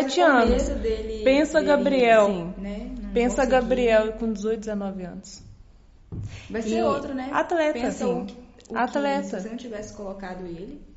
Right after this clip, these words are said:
Speaker 2: né? Como ele seria daqui a alguns anos. E agora, como é, ele é, como ele vai ser, né? Você colocou.
Speaker 1: É,
Speaker 3: Sim.
Speaker 1: isso é importante. O, o instinto da mãe.
Speaker 2: Uhum.
Speaker 1: A mãe decidir sobre a vida do filho. Porque você ouviu várias pessoas,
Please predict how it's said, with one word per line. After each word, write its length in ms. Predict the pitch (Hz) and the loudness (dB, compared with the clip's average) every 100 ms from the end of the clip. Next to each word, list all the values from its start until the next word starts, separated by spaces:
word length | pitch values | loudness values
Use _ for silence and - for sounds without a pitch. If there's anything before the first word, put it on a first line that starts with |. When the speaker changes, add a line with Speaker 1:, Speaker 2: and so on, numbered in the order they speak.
| - - - - - | -20 -20 -20 -20 -18
Speaker 2:
né? 280 | 143 170 190 | -16 -16 -16
Como 120 | 202 240 | -12 -12
ele 60 | 240 | -10
seria 440 | 214 190 190 202 196 | -10 -10 -12 -14 -14
daqui 280 | 190 185 185 | -16 -16 -16
a 20 | |
alguns 280 | 190 196 190 | -14 -14 -14
anos. 420 | 180 196 226 - - _ _ | -14 -16 -16 -20 -20 _ _
E 140 | 202 | -10
agora, 320 | 214 202 202 233 | -8 -6 -6 -8
como 280 | 240 254 269 | -10 -10 -10
é, 240 | 226 - | -10 -10
ele 280 | 208 226 240 | -10 -8 -6
é, 280 | 190 220 269 | -6 -8 -12
como 100 | 196 | -10
ele 80 | 202 | -8
vai 160 | 214 269 | -6 -8
ser, 320 | - 196 226 | -10 -12 -10
né? 260 | 240 254 311 - - - _ - | -10 -12 -16 -20 -20 -20 _ -16
Você 260 | - 208 | -12 -12
colocou. 460 | 208 214 226 202 180 - - | -10 -10 -12 -14 -16 -20 -8
Speaker 1:
É, 180 | 202 208 | -2 -2
Speaker 3:
Sim. 180 | 190 170 | -2 -4
Speaker 1:
isso 240 | 214 208 226 | -6 -6 -6
é 40 | |
importante. 680 | 214 220 247 233 208 202 - | -6 -4 -6 -6 -8 -8 -10
O, 360 | 202 214 214 214 | -8 -8 -6 -4
o 60 | 220 | -4
instinto 600 | 220 - - 240 269 262 | -4 -8 -6 -4 -4 -4
da 220 | 247 311 | -4 -2
mãe. 420 | 254 185 170 - - - | -2 -4 -6 -10 -16 -10
Speaker 2:
Uhum. 120 | 196 | -6
Speaker 1:
A 160 | 208 208 | 0 0
mãe 460 | 208 208 240 302 | 0 0 -2 -4
decidir 480 | 294 285 247 208 226 | -4 -6 -10 -8 -8
sobre 280 | - 226 226 | -4 0 2
a 40 | 220 | 0
vida 300 | 220 220 226 | -2 -6 -4
do 160 | 247 | -6
filho. 340 | 247 190 175 180 | -10 -10 -8 -8
Porque 300 | 208 202 214 | -10 -4 -4
você 300 | 214 214 220 | -2 -4 -6
ouviu 320 | 220 208 208 | -6 -8 -4
várias 320 | 214 269 320 | -4 -2 -6
pessoas, 420 | - 269 214 185 | -6 -6 -6 -10